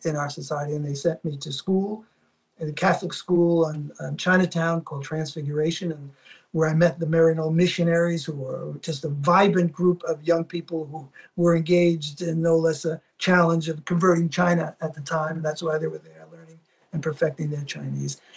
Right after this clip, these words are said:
And they were inspiring. They weren't, uh, in your mind's eye, you might conjure up what a nun, a Catholic nun, might be like, but they were,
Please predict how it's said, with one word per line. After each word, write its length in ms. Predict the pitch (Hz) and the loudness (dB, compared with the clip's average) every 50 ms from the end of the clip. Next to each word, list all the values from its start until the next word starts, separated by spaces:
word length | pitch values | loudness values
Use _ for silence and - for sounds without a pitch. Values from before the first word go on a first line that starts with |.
| _ | _
And 100 | - 190 | -4 2
they 140 | 214 226 226 | 4 6 6
were 320 | 220 214 208 208 214 - - | 4 4 2 -2 -2 0 0
inspiring. 640 | 233 214 - - - - 170 196 190 170 175 170 | 0 0 0 -2 -8 -6 -4 -4 -2 0 -2 -2
They 100 | 175 185 | -2 -2
weren't, 400 | 202 220 254 269 277 262 233 - - _ _ _ _ _ _ _ _ _ _ _ 233 - - - 233 | 0 2 2 4 4 2 0 -2 -8 _ _ _ _ _ _ _ _ _ _ _ -18 -16 -12 -8 -6
uh, 140 | 220 214 220 - - - | -6 -6 -8 -10 -4 2
in 100 | 247 233 | 4 6
your 120 | 240 233 | 6 8
mind's 340 | 226 233 247 254 254 233 202 | 6 6 4 4 2 4 4
eye, 160 | 240 233 220 | 4 4 4
you 140 | 220 214 202 | 2 2 2
might 340 | 202 202 202 202 196 - - | 0 0 0 0 -2 -2 -6
conjure 480 | - 147 170 220 214 180 190 196 190 | -8 -4 -2 0 0 0 0 0 0
up 180 | 196 185 190 - 175 | 0 -2 -4 -4 -2
what 320 | 170 175 180 180 185 185 | 0 2 4 4 4 4
a 120 | 185 185 175 | 4 4 6
nun, 380 | 170 170 170 170 170 175 170 | 6 6 6 6 6 4 4
a 80 | 175 165 | 2 0
Catholic 500 | - - 143 151 151 - 175 175 - - | -2 -10 -12 -12 -8 -6 -6 -6 -4 -4
nun, 380 | 170 165 160 160 165 165 156 - _ _ _ _ _ | -4 -4 -4 -4 -6 -8 -8 -12 _ _ _ _ _
might 340 | 175 165 170 165 170 165 - | 2 4 4 4 2 0 0
be 140 | 175 165 160 | -2 -2 -2
like, 280 | 156 156 160 160 156 - | -2 -4 -6 -8 -6 -6
but 180 | 165 143 - | -8 -6 0
they 280 | - 226 262 269 277 269 | 2 2 4 4 2 0
were, 540 | 240 202 180 185 202 202 202 202 190 - | 0 -2 -2 -4 -4 -2 -2 -2 -2 -4